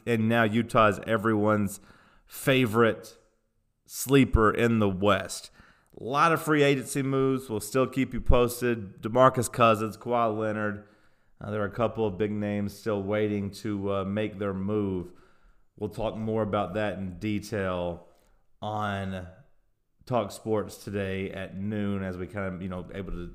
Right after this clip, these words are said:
you know, uh, work through the wreckage. Last night, uh, Sunday Night Baseball,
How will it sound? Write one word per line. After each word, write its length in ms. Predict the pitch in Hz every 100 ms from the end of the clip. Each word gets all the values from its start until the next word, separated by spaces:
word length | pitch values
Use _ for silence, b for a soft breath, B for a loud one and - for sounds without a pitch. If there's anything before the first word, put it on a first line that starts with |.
| -
you 60 |
know, 100 | - - b b b b b _ _ -
uh, 240 | - - - - _ _ _ _ _ _ _ _ _ _ _ _ _ _ _ _ _ _ _
work 280 | 113 113 -
through 180 | - 113
the 80 | 101
wreckage. 560 | 101 95 87 85 - - _ _ _ _ _ _ _ - _
Last 360 | 98 120 113 107
night, 380 | 117 117 107 -
uh, 260 | 104 104
Sunday 280 | 104 110 107
Night 280 | 107 98 87
Baseball, 880 | 104 101 - 104 101 98 95 -